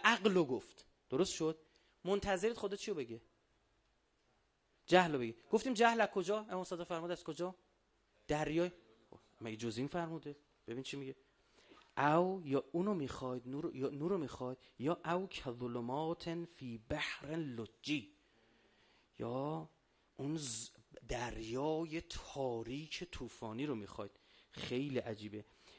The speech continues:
یخشاهو که پوشونده اون رو،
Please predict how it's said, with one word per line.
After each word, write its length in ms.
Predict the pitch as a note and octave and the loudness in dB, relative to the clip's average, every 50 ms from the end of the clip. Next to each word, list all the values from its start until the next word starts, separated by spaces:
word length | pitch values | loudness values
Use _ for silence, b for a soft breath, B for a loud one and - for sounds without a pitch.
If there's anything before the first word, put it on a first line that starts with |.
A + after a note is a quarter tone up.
| b b | b b
یخشاهو 1000 | B2 C3+ B2 A#2 - - - D#3 E3 E3+ F3 F3 F3 D#3+ - C#3 A#2+ B2 B2+ C3 | -4 -4 -4 -4 -8 -8 -4 -4 -2 0 0 -2 -2 -4 -6 -6 -6 -6 -6 -8
که 160 | - - - | -8 -8 -10
پوشونده 640 | - - - - - B2 - - - B2+ A#2+ A#2 A#2+ D#3 | -8 -6 -8 -8 -8 -6 -6 -4 -4 -4 -4 -2 -2 -2
اون 200 | F3 D#3 B2+ A2+ | -2 -2 -2 -2
رو، 260 | A#2+ A#2+ B2+ C#3 | -2 -2 -2 -2